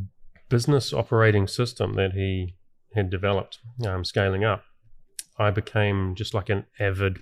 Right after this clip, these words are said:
practitioner. And so every role that I went into, every business that I ended up running or now own, I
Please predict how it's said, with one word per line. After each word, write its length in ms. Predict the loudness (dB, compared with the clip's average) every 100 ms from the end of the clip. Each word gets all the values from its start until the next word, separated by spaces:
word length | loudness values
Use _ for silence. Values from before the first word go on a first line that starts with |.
| -12
practitioner. 760 | -8 -8 -4 -4 -2 -6 -8 -12 -18 -18 -18 -20 -20 -20 -8 -4
And 100 | -2
so 360 | 0 0 -2 -6 _ 2
every 380 | 2 4 4 4
role 340 | 6 6 4
that 80 | 2
I 80 | 0
went 220 | -2 -2
into, 440 | -2 -4 -8 -10 -10 -4
every 480 | -2 0 0 0 -4 -10 _ _ _ _ _ _
business 840 | 2 4 6 4 2 -12 -14 -18 -20 -10
that 260 | -2 0 0
I 480 | 0 0 -2 -4 -8 -4
ended 200 | -2 -2
up 100 | -2
running 540 | 2 2 2 -2 -6 -4
or 220 | -2 0
now 340 | 0 0 2 2
own, 420 | 2 2 -2 -8 _ -20 -20 -20 -20 _ _ _ -16 -2
I 580 | 2 2 2 0 -4